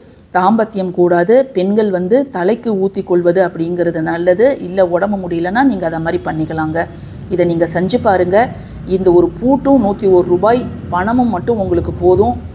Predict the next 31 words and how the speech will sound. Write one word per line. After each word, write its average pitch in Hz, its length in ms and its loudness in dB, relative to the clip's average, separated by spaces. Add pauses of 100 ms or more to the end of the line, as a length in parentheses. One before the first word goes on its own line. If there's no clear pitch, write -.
(120)
உங்களுடைய 208 540 2
வாழ்க்கையில் 190 480 2
இருக்கக்கூடிய 170 480 0
பிரச்சனைகள் 180 540 -2 (120)
தீரும். 190 420 0
மொத்தம் 202 420 -2
ஆறு 190 320 2
நாள் 208 220 0
வழிபாடு, 185 640 2
ஐந்து 220 360 -2
நாள் 220 200 0
வீட்ல 202 300 0
இருக்கணும், 196 400 0
ஆறாவது 202 260 2
நாள் 175 180 -4
போய் 208 280 -2
கோவில்ல 185 500 2 (500)
திறந்துட்டு 220 400 2
அதை 214 240 2
வர 175 240 0
வழியிலே 190 340 0
நீங்க 202 300 -2
தூக்கி 208 320 -6
போட்டுட்டு 175 460 -2 (360)
வந்துடணும். 165 460 0 (420)
உங்க 185 220 0
பிரச்சனைகள்லாம் 233 760 0
தீர்ந்துடுச்சு 214 560 0 (120)
அப்படிங்கிறது 160 500 -4
தான் 175 240 -4
அர்த்தம். 160 320 -8